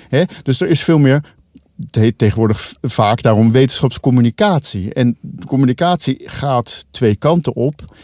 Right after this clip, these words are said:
En tegelijkertijd is dat natuurlijk, dat heeft zijn eigen, eh, problemen. Want ja, mensen kunnen terugzeggen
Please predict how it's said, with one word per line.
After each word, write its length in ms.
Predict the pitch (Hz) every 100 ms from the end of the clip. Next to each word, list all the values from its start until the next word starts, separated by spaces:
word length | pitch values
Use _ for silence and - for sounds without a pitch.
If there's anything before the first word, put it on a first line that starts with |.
| - - _ _ _
En 140 | 123
tegelijkertijd 640 | 113 120 135 165 151 117 120
is 160 | 147 135
dat 120 | -
natuurlijk, 520 | 123 - 117 117 - -
dat 160 | - 117
heeft 200 | 131 139
zijn 120 | - -
eigen, 680 | 139 139 - 110 104 101 - _ _ -
eh, 280 | 113 98 98
problemen. 640 | - 104 104 139 143 104 95
Want 320 | 110 107 -
ja, 220 | - 107 110
mensen 320 | 107 113 -
kunnen 280 | 113 101 -
terugzeggen 720 | 139 139 - 104 92 101